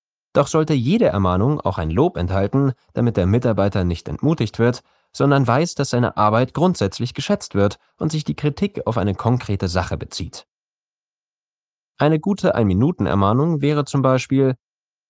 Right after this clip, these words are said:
„Dieses Verkaufsgespräch war schlecht vorbereitet. Ich bin ziemlich enttäuscht. Versuche doch bitte, deine Gespräche wieder so toll vorzubereiten, wie du es letzte Woche bei X Y getan hast.“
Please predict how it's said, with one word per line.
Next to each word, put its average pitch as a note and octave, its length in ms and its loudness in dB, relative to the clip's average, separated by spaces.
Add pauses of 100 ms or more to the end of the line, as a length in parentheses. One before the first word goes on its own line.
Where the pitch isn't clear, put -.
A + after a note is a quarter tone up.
(320)
„Dieses D3 280 0
Verkaufsgespräch D#3 960 -2
war C3+ 100 0
schlecht - 380 -2
vorbereitet. F#2+ 640 2 (320)
Ich D3+ 120 -4
bin D#3 120 4
ziemlich D3 280 0
enttäuscht. G2+ 500 -2 (560)
Versuche A#2+ 460 0
doch G#2 160 2
bitte, D#3 360 -2
deine D#3+ 280 -2
Gespräche C#3 680 -4
wieder C#3 240 0
so E3+ 220 -2
toll E2+ 260 -4
vorzubereiten, G#2 840 0 (220)
wie D#3+ 80 -2
du E3+ 100 2
es D#3+ 120 -2
letzte G2+ 380 0
Woche C3 300 0
bei G2 280 0
X - 160 -6
Y D#2+ 440 -2
getan E2+ 340 -2
hast.“ - 320 -10